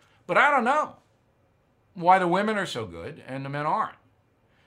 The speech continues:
Now, the women, uh, I think they learned their lesson against Thailand. We scolded them for over-celebrating and rubbing it into a poor team. They won three nothing in Chile, beat them over in France. And now they play on Thursday, Sweden.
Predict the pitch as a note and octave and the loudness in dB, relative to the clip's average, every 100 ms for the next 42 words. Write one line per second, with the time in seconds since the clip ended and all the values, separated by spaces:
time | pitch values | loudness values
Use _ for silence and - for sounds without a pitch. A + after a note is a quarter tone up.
0 | - E3+ D#3+ D3 F#3+ B3 A#3 A3 A#2+ E3+ | -4 4 4 4 2 2 2 0 -4 -2
1 | F3 B3+ B3 A#3+ G#3+ F#3 E3+ D3+ D3 C3+ | -2 -2 -2 -2 0 2 2 2 0 -2
2 | C#3+ C3+ B2+ - C#3 C#3+ F#3+ F3 C#3 - | -4 -6 -8 -4 -2 -2 -2 -4 -6 -8
3 | - C#3 C3 A#2+ A#2 C#3 G3 - _ _ | -10 -8 -8 -8 -6 -8 -8 -16 _ _
4 | _ _ - C#3 D3+ C#3+ C3+ - C3 A#2+ | _ _ -12 -6 -4 -4 -4 -4 -4 -4
5 | C3 D3 D3+ C3+ B2+ B2 B2+ B2 B2 C3+ | -4 -4 -4 -4 -4 -4 -6 -6 -8 -8
6 | C#3+ A#2+ A2 - C#3+ C#3 C3 - C3+ D3 | -10 -12 -14 -16 -12 -12 -12 -12 -10 -10
7 | G#3+ _ _ _ _ _ _ C#3 D3+ D#3+ | -14 _ _ _ _ _ _ -2 0 0
8 | D3+ E3 D#3+ D#3+ E3 D#3+ C#3 - D3 C#3 | -2 -4 -2 -2 -2 -6 -6 -6 -4 -2
9 | D3 G3+ _ _ _ - - _ - A2+ | -2 -6 _ _ _ -20 -20 _ -10 -8
10 | C3+ C#3 C3+ D#3 G3+ - A#2 A2 A#2 G#2+ | -6 -2 -4 -4 -10 -12 -10 -8 -8 -10
11 | B2+ A#2+ F3 G#3+ - - _ _ _ - | -6 -4 -4 -6 -10 -14 _ _ _ -10
12 | C#3+ C#3+ D3 D#3+ F#3 F3+ F3+ E3+ E3+ E3+ | -4 -4 -2 0 0 0 -2 -2 0 0
13 | E3+ E3+ D3+ C#3+ D#3 F#3 F#3 - D#3+ C#3 | 0 -4 -4 -6 -4 -4 -4 -6 -8 -6
14 | - F3+ F#3 D#3 E3+ | -6 -2 -2 -4 -10